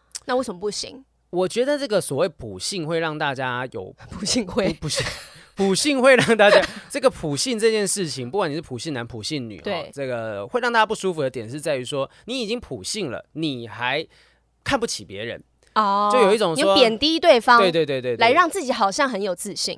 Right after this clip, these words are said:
Speaker 2: 我觉得自信，有自信很正常，可是你去接受所有的人，那，那，那当然不会有问题，不会有人说你是普信男、普信女。可是如果，哦，我对自己很有自信，我说：“哎，雨珊，哦，你不要这样看我，我知道你对我有意思。”我跟你讲，我真的没有办法。
Speaker 1: <laughs>
Speaker 2: 就这种感觉就是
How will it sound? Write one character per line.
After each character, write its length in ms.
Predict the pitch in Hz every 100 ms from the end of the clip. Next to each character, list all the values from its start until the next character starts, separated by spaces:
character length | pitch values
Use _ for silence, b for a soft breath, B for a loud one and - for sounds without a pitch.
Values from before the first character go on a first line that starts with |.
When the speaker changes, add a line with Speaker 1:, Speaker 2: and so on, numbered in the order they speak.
| 220
Speaker 2:
我 100 | 185
觉 100 | 220
得 160 | 311 -
自 280 | - - 311
信， 280 | 214 277 165 151
有 160 | 151
自 220 | 147 262
信 180 | 208 214
很 160 | 135 110
正 220 | 156 147
常， 200 | 120 98
可 80 | 107
是 120 | 131
你 140 | 214 127
去 160 | -
接 240 | 180 180 185
受 260 | - 156
所 220 | - - 160
有 80 |
的 100 | 139
人， 160 | 120 107
那， 100 | 143
那， 120 | 156 180
那 140 | 196
当 140 | 180
然 100 | 190
不 80 | 143
会 80 | 147
有 60 | 123
问 160 | 131
题， 80 | 113
不 120 | 160
会 40 | 190
有 60 |
人 80 | 127
说 100 | 139
你 160 | 131 104
是 100 | 123
普 180 | - 104
信 160 | -
男、 100 | 117
普 120 | 101 98
信 200 | 131 101
女。 80 | -
可 80 | 156
是 100 | 208
如 80 | 233
果， 140 | 190 B B
哦， 80 |
我 100 | 151
对 140 | 147 233
自 100 | 233
己 80 | 151
很 120 | 147
有 100 | 110
自 220 | - 147
信， 260 | - 135 117
我 80 |
说 80 | 131 156 185
：“哎， 120 | 175 b
雨 100 | 143
珊， 240 | 127 185 190 B B
哦， 160 | 139
你 80 | 131
不 80 | 131
要 80 | 202
这 80 | 220
样 100 | 196
看 240 | 202 160
我， 80 | 107
我 140 | 107
知 100 | 123
道 120 | 226
你 60 | 151
对 100 | 160
我 100 | 143
有 120 | 113
意 160 | 120 120
思。” 200 | 110 101 -
我 180 | 143
跟 100 | 120
你 40 | 220
讲， 100 | 180
我 60 |
真 160 | - 202
的 80 | 226
没 100 | 175
有 80 | 135
办 220 | 143 123
法。 180 | 107 95 -
Speaker 1:
<laughs> 120 | -
Speaker 2:
就 80 | 254
这 160 | 320
种 80 | 285
感 200 | 208 165
觉 140 | 151
就 120 | 165 220
是 280 | - 180